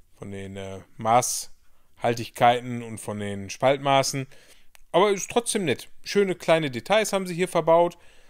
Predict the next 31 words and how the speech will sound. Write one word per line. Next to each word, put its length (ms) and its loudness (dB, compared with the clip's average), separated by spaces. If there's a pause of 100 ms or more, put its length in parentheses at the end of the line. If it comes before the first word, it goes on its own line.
(220)
Also 200 -2
ich 80 -2
finde 180 -2
das 80 -4
prinzipiell 400 -2
eine 100 -4
gute 240 -6
Sache. 320 -6 (920)
Von 160 0
der 100 2
Größe 340 2
her 240 2
ist 160 -2
es, 120 -6
wie 100 0
schon 180 -4
gesagt, 320 -6
eins 280 -2
zu 100 -6
vier 300 2
zu 200 -4
den 300 0
normalen 380 0
Modulars 480 -2
von 160 -8
Lego 440 0
und 120 -8
auch 100 -8
von 160 -12
anderen 220 -6
Herstellern. 580 0